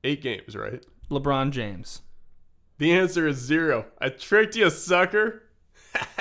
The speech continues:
Speaker 2: It's possible.
Speaker 1: <laughs> It is possible. Can you guess? This is just kind of fun.
Speaker 2: Who's the closest?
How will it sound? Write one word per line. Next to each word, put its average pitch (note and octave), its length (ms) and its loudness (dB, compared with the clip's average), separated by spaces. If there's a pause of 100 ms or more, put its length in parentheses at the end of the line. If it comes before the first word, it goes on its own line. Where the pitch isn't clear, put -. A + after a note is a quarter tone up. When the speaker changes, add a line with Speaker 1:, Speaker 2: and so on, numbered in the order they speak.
(720)
Speaker 2:
It's - 140 -14
possible. G#3+ 800 -4
Speaker 1:
<laughs> F#3+ 100 -2 (1120)
It E3 120 4
is E3+ 160 6
possible. - 540 -4 (580)
Can D3 140 -6
you A3 160 -4
guess? A#2+ 460 -2 (200)
This D3+ 240 -6
is C3+ 80 -6
just B2 140 -8
kind G#2 140 -6
of G2 80 -14
fun. G#2 340 -10
Speaker 2:
Who's D#3+ 180 -6
the D#3+ 60 -10
closest? C#3 600 -8